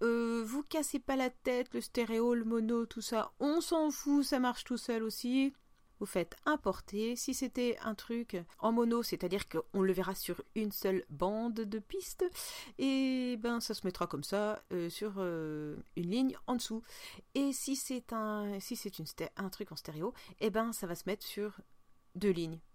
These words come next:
Voilà. Mais ça se mettra tout seul aussi, donc on s'en fout, vous mettez ce que vous voulez. Vous choisissez sans vous poser de questions. Euh, la musique, si vous voulez la mettre au début ou à la fin, eh bien, vous avez, euh, pour ça l-,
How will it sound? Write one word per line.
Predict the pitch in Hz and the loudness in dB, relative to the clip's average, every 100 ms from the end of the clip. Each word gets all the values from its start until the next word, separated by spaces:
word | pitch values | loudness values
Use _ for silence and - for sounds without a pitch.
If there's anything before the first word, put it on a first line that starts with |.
| - | -6
Voilà. | 160 - - _ | -2 -2 -4 _
Mais | 262 262 | 2 4
ça | - | 2
se | 240 | 0
mettra | 196 - | -2 -4
tout | 190 | -4
seul | 180 165 | -2 -2
aussi, | 151 214 - - - | -2 -8 -10 -16 -6
donc | 220 - | -4 -2
on | |
s'en | 214 147 | -4 -6
fout, | - 214 - | -4 -6 -6
vous | 185 208 | -4 -2
mettez | 180 220 | 0 -2
ce | - | -4
que | 160 | -4
vous | 185 | -4
voulez. | 156 - - - - - | -6 -10 -14 -20 -20 -18
Vous | |
choisissez | - 196 175 160 - 180 185 - - _ - - - | -4 0 0 -2 -2 0 0 -2 -16 _ -20 -18 -6
sans | 220 | -2
vous | 220 | -2
poser | 202 196 | 0 0
de | 202 | 0
questions. | 190 - - - - - | -2 -6 -8 -14 -6 2
Euh, | 269 269 269 269 | 4 6 6 6
la | 320 | 6
musique, | 302 285 294 | 6 2 0
si | 247 | -2
vous | 226 | 0
voulez | 240 254 | 2 2
la | 240 | 2
mettre | 220 - 185 | 0 -4 -4
au | |
début | 165 220 247 277 - | -2 0 0 -2 -6
ou | 226 - 262 | -10 -4 -2
à | |
la | 254 | -2
fin, | 208 - 170 254 - - - - - 220 | -2 -4 -4 -6 -12 -20 -20 -20 -2 0
eh | |
bien, | 196 247 220 202 180 | 2 4 4 4 2
vous | 185 262 254 | 0 0 0
avez, | 226 240 254 254 240 | 0 2 2 2 2
euh, | 208 196 190 190 | 2 0 -2 -4
pour | 247 - | -6 -4
ça | 240 226 | 0 0
l-, | 208 | 0